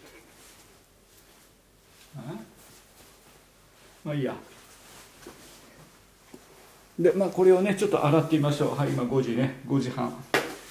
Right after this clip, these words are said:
朝から何やってんだよ、おめえはってね。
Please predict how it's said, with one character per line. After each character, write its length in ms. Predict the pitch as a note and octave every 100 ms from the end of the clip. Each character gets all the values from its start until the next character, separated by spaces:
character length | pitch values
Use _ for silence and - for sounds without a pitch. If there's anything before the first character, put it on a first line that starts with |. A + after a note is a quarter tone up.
| - - - -
朝 260 | C3 C3 C3+
か 80 | A2+
ら 100 | A2+
何 220 | A#2+ C#3
や 100 | D3+
っ 40 |
て 160 | D3 E3+
ん 60 | E3
だ 80 |
よ、 80 | C#3
お 40 | A2
め 140 | A#2+
え 20 |
は 120 | G#2
っ 20 | -
て 140 | -
ね。 160 | C#3